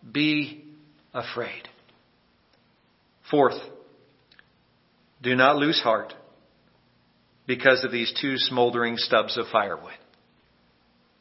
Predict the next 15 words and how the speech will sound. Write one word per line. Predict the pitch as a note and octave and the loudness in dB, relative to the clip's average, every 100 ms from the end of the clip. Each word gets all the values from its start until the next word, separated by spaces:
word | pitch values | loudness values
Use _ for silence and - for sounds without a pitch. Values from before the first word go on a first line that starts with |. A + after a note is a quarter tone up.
| _ _ _ - | _ _ _ 4
God | D#3 D#3 - | 6 6 2
came | E3 F3+ F#3 | -2 0 0
to | D#3 | 0
King | - D#3+ D3 | 0 0 4
Ahaz, | D#3+ D3+ D3+ D#3 D#3 | 4 6 8 8 6
and | C#3 | -2
he | |
comes | - D#3 D#3+ D#3 | -4 0 0 0
to | C#3 | -6
you | C3+ D#3 | -2 0
and | C#3+ C3 | 0 0
me, | D3 D3+ | 0 2
and | C#3 | 2
he | C3 | 0
says, | B2 C#3+ C3 B2+ - | 0 4 6 6 0